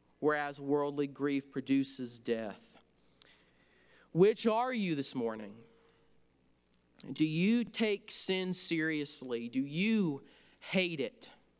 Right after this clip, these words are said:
Do you hate that you have offended God? Does that grieve your heart? Or do you tolerate sin? Do you even enjoy it?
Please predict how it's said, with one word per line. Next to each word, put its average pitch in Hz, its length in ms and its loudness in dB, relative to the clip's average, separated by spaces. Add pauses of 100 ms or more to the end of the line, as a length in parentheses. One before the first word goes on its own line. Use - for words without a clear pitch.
(1120)
Do 170 120 2
you 233 360 4
hate 208 540 0
that 143 100 -4
you 156 160 4
have 147 140 2
offended 139 560 -4
God? 120 420 -4
Does 139 240 -2
that 170 360 -2
grieve 175 580 0
your 170 460 2
heart? 127 580 -6 (1400)
Or 160 120 4
do 156 120 0
you 185 240 6
tolerate 165 760 -2
sin? 110 480 -4
Do 123 100 -4
you 190 280 2
even 180 400 2
enjoy 151 760 2
it? - 360 -12